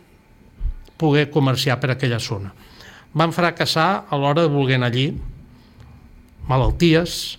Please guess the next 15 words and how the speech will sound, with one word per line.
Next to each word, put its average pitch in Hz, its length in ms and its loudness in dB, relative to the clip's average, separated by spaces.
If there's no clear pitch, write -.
mala 131 260 2
mar, 143 340 2
perquè 135 260 -8
els 117 180 -6
que - 180 -2
hi 123 60 0
van 127 200 0
anar 135 340 0
per 127 120 -6
fer-se - 400 -2
càrrec 135 360 -2
d'això 127 400 -2
venien 120 340 0
d'Amèrica. 127 560 -2
El, 139 540 -2